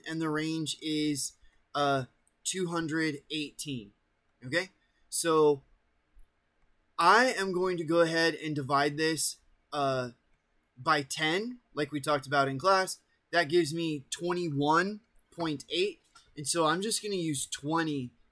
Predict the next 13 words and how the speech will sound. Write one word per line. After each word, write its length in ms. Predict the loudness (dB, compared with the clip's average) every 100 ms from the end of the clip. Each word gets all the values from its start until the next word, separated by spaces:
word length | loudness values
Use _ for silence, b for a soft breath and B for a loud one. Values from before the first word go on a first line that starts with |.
| _ -4
as 200 | -2 -2
my 220 | -2 -2
bin 320 | 0 -2 -2
size, 440 | 2 4 4 0 -6 _ _ -4
and 140 | -2
I'm 120 | 0
just 200 | 0 -2
gonna 160 | 0 0
start 400 | 2 4 4 4
at 140 | 0
sixty, 720 | -2 -2 -4 -8 -10 -12 -16 _ _ _ _ -12
okay? 360 | -2 -2 -2 -10 -20 _ _ -8
So 400 | -2 2 0